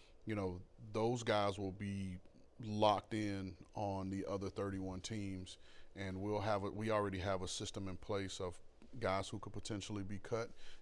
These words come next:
and just the way we're gonna do our process, we'll know, you know,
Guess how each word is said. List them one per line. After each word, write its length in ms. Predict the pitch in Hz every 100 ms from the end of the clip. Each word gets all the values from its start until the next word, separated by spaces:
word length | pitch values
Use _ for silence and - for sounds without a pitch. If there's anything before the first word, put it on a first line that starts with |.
| -
and 80 |
just 200 | 101 107
the 60 | 113
way 180 | 101 104
we're 140 | 98
gonna 220 | 95 98
do 180 | 95 95
our 140 | 92 87
process, 640 | - 101 95 - 95 -
we'll 300 | 98 101 104
know, 380 | 92 95 98 98 - - - - - -
you 140 | 104
know, 280 | 95 90